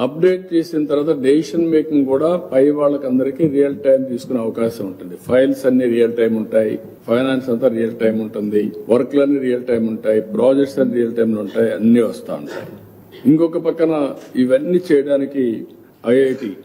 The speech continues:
తిరుపతిని, ఐఎస్బి హైదరాబాద్ని కూడా నాలెడ్జ్ పార్ట్నర్స్‌గా తీసుకొస్తాము.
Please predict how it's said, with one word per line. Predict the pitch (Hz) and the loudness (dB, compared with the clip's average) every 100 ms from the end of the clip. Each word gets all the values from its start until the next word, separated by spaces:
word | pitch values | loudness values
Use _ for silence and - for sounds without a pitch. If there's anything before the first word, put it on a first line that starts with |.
| - _ - | -20 _ -4
తిరుపతిని, | 131 131 131 127 127 - - - _ - | 0 0 -2 -6 -6 -6 -14 -20 _ 0
ఐఎస్బి | 135 147 143 139 123 | 2 2 0 0 0
హైదరాబాద్ని | 117 123 123 117 110 113 | 0 0 0 0 -2 -2
కూడా | 117 151 - - - - | 0 0 -2 -6 -20 -10
నాలెడ్జ్ | 98 120 139 147 143 127 | -2 2 2 0 -4 -2
పార్ట్నర్స్‌గా | 123 120 113 120 | -2 -2 -4 -2
తీసుకొస్తాము. | 104 98 - 85 - 78 92 | -2 -4 -12 -14 -14 -18 -18